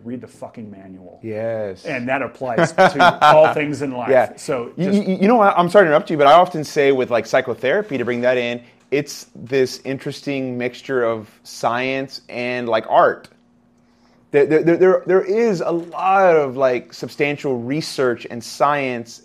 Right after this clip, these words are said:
Speaker 2: and study involved. We're not just making shit up, and yet we're dealing with fucking people.
Speaker 1: You're dealing with humans. You're
Speaker 2: <laughs> We're
Speaker 1: dealing
Speaker 2: dealing with humans
Speaker 1: Yeah.
Speaker 2: who don't fit in a box.
Speaker 1: Correct. It's, yeah, I, I, I, I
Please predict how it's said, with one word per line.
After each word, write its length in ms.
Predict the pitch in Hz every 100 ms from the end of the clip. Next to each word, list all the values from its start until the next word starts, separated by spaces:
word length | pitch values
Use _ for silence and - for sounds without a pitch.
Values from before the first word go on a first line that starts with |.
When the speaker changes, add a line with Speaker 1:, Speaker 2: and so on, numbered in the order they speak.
| -
Speaker 2:
and 320 | 117 113 107 _ _
study 680 | - - - 151 147 131 117
involved. 760 | 117 107 120 127 120 107 104 104 _ _ _ _ -
We're 80 |
not 140 | 151 156
just 160 | 127
making 360 | 127 131 131 127
shit 220 | - 120
up, 320 | 131 131 -
and 180 | - 147
yet 300 | 190 208 208 -
we're 140 | 151
dealing 280 | 139 190 208
with 140 | 156
fucking 340 | - 202 196 123
people. 560 | - 208 - 101 - _ _ _ -
Speaker 1:
You're 120 | 120
dealing 380 | 117 139 147 120
with 120 | 98 _ _ _ _ -
humans. 300 | 190 180 - _
You're 100 | 131
Speaker 2:
<laughs> 20 | -
We're 80 |
Speaker 1:
dealing 180 | 160 190
Speaker 2:
dealing 160 | 214 208
with 140 | 165
humans 240 | 196 269 254
Speaker 1:
Yeah. 200 | 254 - - -
Speaker 2:
who 100 | 180
don't 320 | 196 220 220
fit 140 | 220
in 120 | 202
a 60 | 170
box. 540 | 175 202 98 - - _ -
Speaker 1:
Correct. 500 | - 143 92 - - _ _ -
It's, 380 | 135 - - _ _ _ _ _ _ _ _ _ _ _ _ _ _ _ - - - _ _ _ _
yeah, 180 | 151 151
I, 140 | 110 165
I, 240 | - 160
I, 400 | 165 147 160 143
I 100 | 147